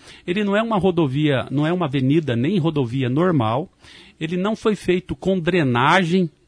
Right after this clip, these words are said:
ele não tem as galerias que faz a drenagem das águas, por isso que, ah, ele estraga com frequência, né?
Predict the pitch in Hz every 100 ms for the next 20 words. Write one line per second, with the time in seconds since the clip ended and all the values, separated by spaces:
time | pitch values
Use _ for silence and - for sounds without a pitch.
0 | _ 127 120 147 180 - 170 151 131 147
1 | 131 110 151 180 151 - 139 117 104 -
2 | 123 135 123 107 110 104 113 110 107 110
3 | 104 101 107 98 104 113 160 196 233 -
4 | - - - _ 190 180 233 - 151 -
5 | 160 147 127 - 120 117 110 113 123 139
6 | 135 113 - 131 131 117 - 175 196 -
7 | - 135 - 131 151 190 - 240 - -
8 | - - 151